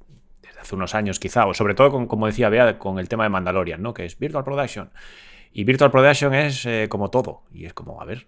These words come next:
eh, ¿será algo más concreto? Si todo es Virtual Production, lo que haces tú, Álvaro, o,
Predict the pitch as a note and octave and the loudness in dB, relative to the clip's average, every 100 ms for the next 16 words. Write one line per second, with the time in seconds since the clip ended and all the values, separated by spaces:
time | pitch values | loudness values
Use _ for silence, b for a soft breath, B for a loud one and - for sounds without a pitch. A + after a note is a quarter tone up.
0 | _ G2+ - E3 - F2 G2 G#2+ A2 G#2+ | _ -18 -18 -16 -12 -2 2 4 4 2
1 | G#2 G2+ G#2 G2+ G2+ G2+ F#2+ C3 G#2+ C#2 | 2 2 0 0 -2 -6 -4 -2 -4 -8
2 | - F#2+ F2+ - A2+ G#2+ G#2 G2+ G#2 G2+ | -8 -6 -6 0 2 4 4 4 2 -2
3 | G2+ G2+ G2 G#2+ A#2 A#2 G#2 G2+ G2 - | -2 -2 0 0 0 -4 -6 -6 -8 -8
4 | G2+ G2+ A2+ A2+ A2+ G#2+ F2+ F2 E2+ | -2 0 2 0 -2 -2 -4 -6 -10